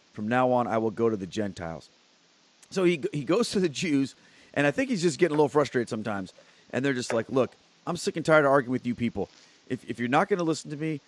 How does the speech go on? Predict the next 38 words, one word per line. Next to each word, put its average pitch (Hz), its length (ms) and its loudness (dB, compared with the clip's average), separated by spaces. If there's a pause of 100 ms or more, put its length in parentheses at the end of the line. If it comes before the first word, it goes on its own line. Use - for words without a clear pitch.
(200)
if - 60 -20
you're 135 100 -2
not 147 200 2
gonna 180 160 -2
receive 160 360 -4
Christ, 127 460 2 (320)
then 123 320 -2 (840)
I, 82 60 -8 (180)
there's 131 160 -2
nothing 160 200 0
more 147 160 6
I 139 40 6
can 127 140 -6
do 147 120 6
for 123 240 2
you. 110 100 4 (320)
I'm 127 240 2
outta 131 260 6
here." 104 280 -6 (240)
So - 120 0
then 156 120 2
it 165 60 0
says 147 160 2
he 143 100 4
left 143 400 4 (420)
and 120 160 -4
went 147 200 2
to 151 220 4
a, 123 60 6
a 110 200 2
house 131 260 2
of 131 80 -6
a 123 60 -2
man 127 260 2
named, 120 240 0 (340)
named 120 340 0 (440)
Titius, 131 500 4
a, 107 120 0